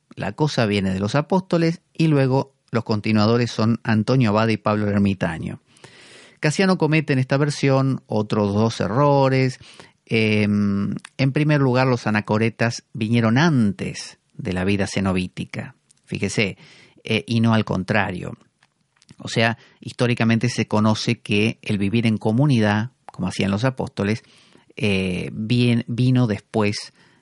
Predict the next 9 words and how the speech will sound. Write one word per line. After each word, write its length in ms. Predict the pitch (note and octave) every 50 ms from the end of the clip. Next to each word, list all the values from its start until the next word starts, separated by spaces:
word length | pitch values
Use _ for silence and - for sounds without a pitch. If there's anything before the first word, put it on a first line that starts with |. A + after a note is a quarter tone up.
| _ -
eh, 380 | - - F#2 F2 F2 F2 - -
de, 260 | - G2+ F#2 F#2 F#2
de 100 | G2+ -
la 120 | F#2+ F#2+
vida 720 | G#2 A2 G#2+ G#2+ G2+ G2 F#2+ F#2+ F#2 - - D#2 - - - _ _ _ _
anacoreta, 800 | - - G#2+ G2 F#2+ - G#2 G#2+ A2+ A2 G#2 - - - - - - _ _ _ _ -
anacorética, 1080 | - G#2 G2 F#2+ - G2 F#2+ - G2+ - G#2+ G#2 A#2 G#2+ - - F#2+ - - - - _ _ _ _ -
¿no? 240 | - A2+ C3 C#3 -
Solitaria. 760 | _ - - F#2+ F2+ F#2 F2+ - A2 F#2 F#2 - D#2+ - -